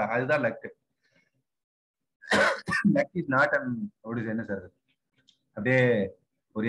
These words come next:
எக்ஸ் ஃபேக்டர்லாம் இல்ல சார். It is equivalent to directly proportional. மேக்ஸ், மேக்ஸ் வாத்தியார்ல அப்படியே டைரக்டா சொல்ற மாதிரி. It is directly proportional to your hard work, sir. How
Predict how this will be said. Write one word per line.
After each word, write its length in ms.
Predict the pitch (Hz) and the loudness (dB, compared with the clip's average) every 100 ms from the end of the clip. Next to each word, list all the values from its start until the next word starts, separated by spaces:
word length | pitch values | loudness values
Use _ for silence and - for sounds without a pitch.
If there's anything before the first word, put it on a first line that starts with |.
| 120 | 0
எக்ஸ் 180 | - | 0
ஃபேக்டர்லாம் 460 | - 117 - 123 117 | 0 0 0 -2 -2
இல்ல 100 | 104 98 | -2 -6
சார். 120 | 101 | -8
It 80 | 113 127 | -2 -2
is 80 | 123 | 0
equivalent 460 | 151 151 151 139 135 123 | -2 0 0 0 -2 -2
to 60 | 156 135 110 107 | -2 -2 -2 0
directly 400 | 127 160 156 165 156 | 4 4 2 -2 -2
proportional. 360 | 131 135 131 120 | -4 -4 -4 0
மேக்ஸ், 240 | 139 - 139 127 131 | 0 0 0 0 0
மேக்ஸ் 200 | 139 135 | 0 -2
வாத்தியார்ல 380 | 120 117 113 110 | -2 -2 0 -2
அப்படியே 180 | 117 117 | -2 -2
டைரக்டா 260 | 117 123 120 | -2 -2 -8
சொல்ற 140 | 104 101 | -6 -8
மாதிரி. 140 | - _ _ - | -8 _ _ -8
It 60 | 131 | -4
is 60 | 135 123 | 0 4
directly 360 | 139 147 156 151 | 4 4 0 -2
proportional 400 | 123 107 127 131 120 | -2 -2 -4 -2 0
to 60 | 120 | -2
your 100 | 110 | 0
hard 140 | 110 110 | 0 0
work, 160 | 92 - | -4 -10
sir. 80 | _ _ _ _ _ _ - | _ _ _ _ _ _ -2
How 100 | 127 | 0